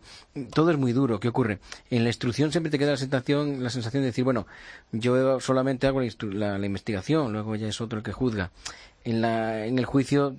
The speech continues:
te queda la sensación de decir, "Bueno, yo juzgo los materiales que me han dado, no tengo nada más". Pero los dos casos son difíciles. Mire, eh, decidir sobre la de los, sobre la vida de los demás tiene que hacerse desde una seguridad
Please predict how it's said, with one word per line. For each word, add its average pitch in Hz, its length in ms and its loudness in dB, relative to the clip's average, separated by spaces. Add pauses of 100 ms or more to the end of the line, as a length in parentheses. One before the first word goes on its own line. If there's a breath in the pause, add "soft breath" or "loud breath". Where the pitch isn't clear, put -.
(160)
te 127 100 0
queda 127 140 4
la 117 40 2
sensación 123 360 0
de 117 60 -2
decir, 117 200 0
"Bueno, 120 220 2 (140)
yo 135 260 2
juzgo 135 420 2
los 127 120 2
materiales 117 380 0
que 120 100 -2
me 110 80 2
han 107 120 0
dado, 127 260 2 (400 loud breath)
no 113 560 0
tengo 123 180 0
nada 117 200 -2
más". 117 280 -4 (280 loud breath)
Pero 120 240 2
los 120 240 0
dos 147 100 -2
casos 170 240 -2
son 123 120 -2
difíciles. 104 380 0
Mire, 113 220 -2 (420 loud breath)
eh, - 460 -8
decidir 131 420 0
sobre 214 200 0
la 170 60 2
de 147 100 0
los, 127 360 -4
sobre 120 200 0
la 117 80 0
vida 131 160 0
de 131 80 0
los 123 100 -2
demás 127 360 -4 (720 soft breath)
tiene 135 200 0
que 131 80 0
hacerse 117 360 -2
desde 113 260 -2
una 139 140 -2
seguridad 123 560 -2